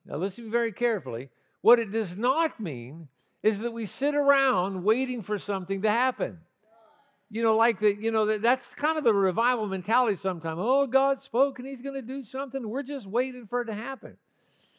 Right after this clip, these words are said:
And, you know, I just say, I get a Greek word for that, baloney. You know, it's like, that's, that's ridiculous. You know,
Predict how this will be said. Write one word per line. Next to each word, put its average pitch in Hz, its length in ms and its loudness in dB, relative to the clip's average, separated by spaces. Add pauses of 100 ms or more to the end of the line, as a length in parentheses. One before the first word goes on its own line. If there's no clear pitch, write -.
(160)
And, 214 160 -2
you 302 100 -2
know, 330 480 -6
I 254 120 -4
just 285 280 -4
say, 196 420 2 (220)
I 208 100 -4
get 220 120 4
a 180 40 0
Greek 202 340 -2
word 226 260 4
for 165 120 -4
that, 123 240 -4
baloney. 220 600 0 (420)
You 240 140 -2
know, 277 80 2
it's 254 180 -2
like, 247 220 0 (320)
that's, 247 200 2 (220)
that's 254 320 0
ridiculous. 254 800 -2 (800)
You 185 160 0
know, 196 360 -2